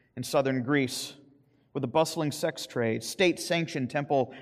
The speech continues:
prostitution, tethered to the religious life of the community. It's very odd from a twenty-first century perspective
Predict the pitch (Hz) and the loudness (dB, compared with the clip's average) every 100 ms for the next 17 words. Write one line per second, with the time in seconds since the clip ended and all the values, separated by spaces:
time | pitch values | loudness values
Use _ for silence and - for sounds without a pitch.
0 | - - 143 - 131 156 151 151 - 180 | -6 2 2 0 -2 2 2 2 0 2
1 | 214 220 - 196 180 185 180 185 - 185 | 4 2 0 -2 0 0 0 -4 -2 -2
2 | 185 170 165 156 165 147 123 - - _ | -2 -8 -10 -8 -6 -4 -6 -8 -20 _
3 | _ _ _ 120 165 254 277 220 220 143 | _ _ _ 0 6 6 4 0 0 0
4 | - - - _ _ _ _ _ 135 131 | -2 -12 -20 _ _ _ _ _ 2 2
5 | 123 117 147 143 131 135 - 135 135 123 | 0 -4 -6 -6 -4 -6 -4 -6 -4 -8
6 | 123 - 127 - 127 120 - | -8 -4 -4 -4 -8 -10 -16